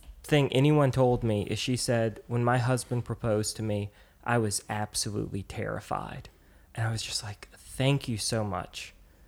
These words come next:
for being honest that, like, this is terrifying." It's joyous and it's wonderful and it's beautiful, but it's also, in other aspects,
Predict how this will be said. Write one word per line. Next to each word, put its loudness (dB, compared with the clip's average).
for 0
being 2
honest -2
that, 2
like, 0
this 4
is 0
terrifying." -2
It's 2
joyous 2
and 0
it's -2
wonderful 2
and 0
it's -6
beautiful, -2
but 2
it's 0
also, 2
in 4
other 4
aspects, -2